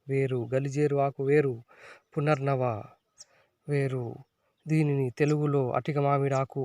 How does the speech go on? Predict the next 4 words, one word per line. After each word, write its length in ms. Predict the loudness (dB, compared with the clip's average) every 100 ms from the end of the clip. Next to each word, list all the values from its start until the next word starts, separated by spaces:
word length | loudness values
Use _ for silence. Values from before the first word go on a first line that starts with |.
| -4
అంటారు. 520 | -6 -4 -4 -4 -6 -8 -14 _ _ _ _ _ _ _ _ _ _ _ -4
ఇది 260 | 0 0 -2 -8 -16 _ _ _
చూ-, 420 | -6 -4 -2 -4 -6 -12
చూసేకి 640 | -8 -6 -2 -2 -2 -6